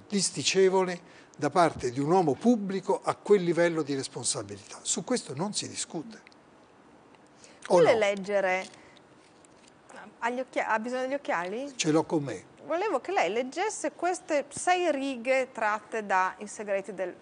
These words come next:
Speaker 2: Vaticano, queste sottolineate.
Speaker 1: Sì. Roma era tutto un teatro di feste e di sfarzosi spettacoli, nel suo Vaticano brulicante di suonatori, di mimi, di ciarlatani, di poeti, di artisti, di striscianti cortigiani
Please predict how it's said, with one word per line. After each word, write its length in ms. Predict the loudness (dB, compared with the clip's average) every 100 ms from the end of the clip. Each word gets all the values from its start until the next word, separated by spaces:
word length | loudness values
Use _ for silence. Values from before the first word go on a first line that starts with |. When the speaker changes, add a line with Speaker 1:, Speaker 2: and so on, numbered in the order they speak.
| -14
Speaker 2:
Vaticano, 840 | -12 -12 -14 -12 -12 -12 -18 -18 -18 -8
queste 280 | -6 -4
sottolineate. 1040 | -2 -4 -2 -2 -2 -4 -6 -10 -14 -16 -10
Speaker 1:
Sì. 280 | -4 -4 -4 -10 -20 -20 -20 -20 -20 -20 -20 -20 -20 2
Roma 600 | 8 8 8 4 0 -2 -6 -16 -16 -14 -16 -16 -18 -20 -20 -20 -16 4
era 240 | 6 6
tutto 360 | 4 -2 2 0
un 100 | 4
teatro 400 | 6 6 4 0
di 120 | 0
feste 400 | 2 4 2 0
e 40 |
di 100 | -2
sfarzosi 600 | 0 0 0 4 4 4
spettacoli, 960 | -2 -6 -2 2 2 2 -2 -2 -6 -14 -20 -20 -20 -20 _
nel 200 | 4 4
suo 220 | 6 8
Vaticano 460 | 8 6 4 2 4
brulicante 580 | 6 6 6 2 2 0
di 100 | 2
suonatori, 640 | 2 2 4 6 6 6
di 120 | 2
mimi, 340 | 2 0 0 -2
di 120 | -2
ciarlatani, 720 | 0 2 2 0 0 0 -2
di 100 | -4
poeti, 440 | 0 2 2 0
di 120 | 0 0
artisti, 500 | 0 -4 -4 -4 -4
di 120 | -2
striscianti 720 | -2 -2 -2 0 -2 -4 -6
cortigiani 840 | -4 -6 -6 -4 2 2 0 -6